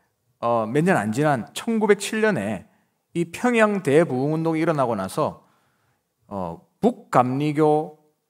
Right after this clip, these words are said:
교인 숫자가 거의 한 사만 명이 됐다고 합니다. 그러니까 엄청난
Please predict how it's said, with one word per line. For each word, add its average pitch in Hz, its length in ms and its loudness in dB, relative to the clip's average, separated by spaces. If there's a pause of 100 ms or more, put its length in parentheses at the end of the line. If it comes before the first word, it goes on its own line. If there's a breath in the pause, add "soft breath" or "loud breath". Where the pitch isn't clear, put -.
교인 143 280 0
숫자가 120 760 -2
거의 110 200 -4
한 117 120 -4
사만 113 480 -6
명이 165 200 -8
됐다고 78 320 -18
합니다. - 220 -20 (880)
그러니까 127 220 -8
엄청난 190 800 -2